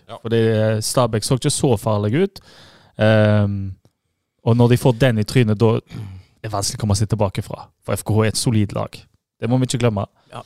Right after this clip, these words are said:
Speaker 3: altså, de har vært veldig solide defensivt, synes jeg, under,
Speaker 2: Ja.
Speaker 3: under Sanchez. Og så, selv om, eh, Stabæk til tider dominerer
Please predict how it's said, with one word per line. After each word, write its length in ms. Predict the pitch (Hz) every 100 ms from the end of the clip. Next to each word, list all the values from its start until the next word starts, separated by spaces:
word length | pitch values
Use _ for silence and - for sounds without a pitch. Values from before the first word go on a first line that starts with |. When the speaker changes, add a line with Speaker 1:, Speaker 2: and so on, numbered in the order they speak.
| -
Speaker 3:
altså, 220 | 143 143 147
de 80 | 139
har 60 | 147
vært 160 | 165 -
veldig 320 | 123 95 139
solide 320 | 139 120 131 123
defensivt, 400 | 131 147 - 123
synes 180 | 127 -
jeg, 120 | 113
under, 160 | 110 113
Speaker 2:
Ja. 80 |
Speaker 3:
under 180 | 107 113
Sanchez. 340 | 110 113 113 -
Og 100 | 107
så, 220 | 120 123 -
selv 320 | - - 131
om, 140 | 135 127
eh, 240 | 123 113 143 _ -
Stabæk 480 | - 123 - 135 -
til 120 | 113
tider 200 | 107 117
dominerer 380 | 127 113 113